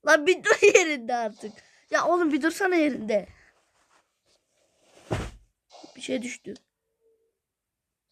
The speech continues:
Kardeşim durar mısın? Durur musun? Dur artık. Dur. Ma, durma. Durma.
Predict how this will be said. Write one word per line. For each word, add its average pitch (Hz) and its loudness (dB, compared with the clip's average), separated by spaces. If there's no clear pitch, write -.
Kardeşim 226 -6
durar 254 -4
mısın? 226 -8
Durur 349 0
musun? 254 -6
Dur 370 2
artık. - 0
Dur. 403 0
Ma, 226 -6
durma. 220 -8
Durma. 233 -8